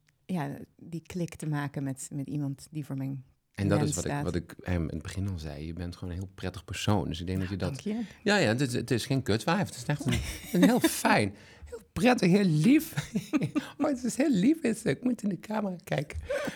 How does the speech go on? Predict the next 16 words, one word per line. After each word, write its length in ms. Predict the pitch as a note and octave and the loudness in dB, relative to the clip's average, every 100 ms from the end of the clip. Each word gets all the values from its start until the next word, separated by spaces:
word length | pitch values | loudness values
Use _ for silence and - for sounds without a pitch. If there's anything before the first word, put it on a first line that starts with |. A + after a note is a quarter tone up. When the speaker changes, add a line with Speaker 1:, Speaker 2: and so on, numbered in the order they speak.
| - C4+ | -4 -2
Speaker 2:
Moet 80 | A#3+ | -2
ik, 160 | F3 | -2
eh, 100 | F#3 E3 - _ - | -4 -4 -10 _ 2
oh, 140 | F#4+ - | 2 4
kijk, 180 | F4 | 0
dan 100 | C#4+ | 0
gaat 200 | - B3+ | -4 -6
hij 80 | A#3+ | 0
naar 100 | G3+ | 0
jou. 300 | B3+ B3 E3 - | 2 2 0 -2
Leuk, 340 | - D#4+ F4 - | 0 2 2 2
hè? 180 | G#4 A4+ - - - A3 | -2 -4 -16 -18 0 0
Speaker 1:
<laughs> 400 | - A3+ A#3+ B3+ | 2 -4 -2 -2
Heel 220 | B3+ C4 | 0 2
lief. 200 | A#3 G#3+ - - D4 - - - - - - - - - - | 2 0 -2 -2 -2 -4 -6 -4 -4 -6 -10 -14 -20 -20 -2
Speaker 2:
Ehm, 540 | A2+ G#2 G#2 G2+ F#2+ | 2 4 2 2 0